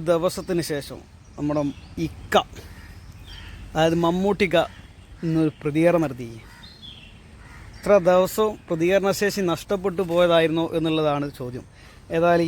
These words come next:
ഇന്ന് ഒന്ന് മൊഴിഞ്ഞിട്ടുണ്ട്. അത് പത്രങ്ങളെ മുമ്പിലൊന്നും അല്ല കേട്ടോ, Facebook-ൽ ഒരു പോസ്റ്റ് ഇട്ട്. പോസ്റ്റ് സ്വാഭാവികം, എല്ലാവരും പറയും പോലെ തന്നെ ഹേമ കമ്മിറ്റി റിപ്പോർട്ടർ സഹായം ചെയ്യുന്നുണ്ട്, പൂർണ്ണ പിന്തുണയാണ്,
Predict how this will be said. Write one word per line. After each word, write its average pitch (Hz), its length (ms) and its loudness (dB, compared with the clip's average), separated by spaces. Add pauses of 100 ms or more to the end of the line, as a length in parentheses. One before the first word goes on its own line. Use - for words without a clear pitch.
ഇന്ന് 220 240 2 (760)
ഒന്ന് 175 180 2 (120)
മൊഴിഞ്ഞിട്ടുണ്ട്. 151 580 2 (380)
അത് 185 120 0 (280)
പത്രങ്ങളെ 190 420 0
മുമ്പിലൊന്നും 226 360 0
അല്ല 160 160 4
കേട്ടോ, 247 120 -4 (920)
Facebook-ൽ 180 640 2 (600)
ഒരു 151 120 -2 (100)
പോസ്റ്റ് 156 300 0 (100)
ഇട്ട്. - 220 -16 (1000)
പോസ്റ്റ് 165 320 -2 (100)
സ്വാഭാവികം, 254 500 6 (180)
എല്ലാവരും 226 240 -2
പറയും 214 200 -2
പോലെ 208 120 -6
തന്നെ 202 180 -2 (160)
ഹേമ 185 300 2
കമ്മിറ്റി 185 320 0
റിപ്പോർട്ടർ 175 340 -2
സഹായം 165 260 -2
ചെയ്യുന്നുണ്ട്, 156 300 -4 (380)
പൂർണ്ണ 175 320 2
പിന്തുണയാണ്, 165 540 2